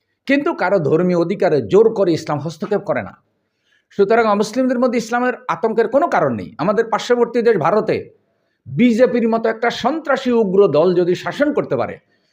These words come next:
তাহলে ইসলামের মতো একটা সুন্দর আধুনিক ধর্ম,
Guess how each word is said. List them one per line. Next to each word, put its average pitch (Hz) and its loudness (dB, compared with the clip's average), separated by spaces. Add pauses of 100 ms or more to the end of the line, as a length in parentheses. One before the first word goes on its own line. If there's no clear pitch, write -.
(140)
তাহলে 220 4
ইসলামের 302 0
মতো 285 2
একটা 262 -4
সুন্দর 220 -2
আধুনিক 190 2 (540)
ধর্ম, 151 -2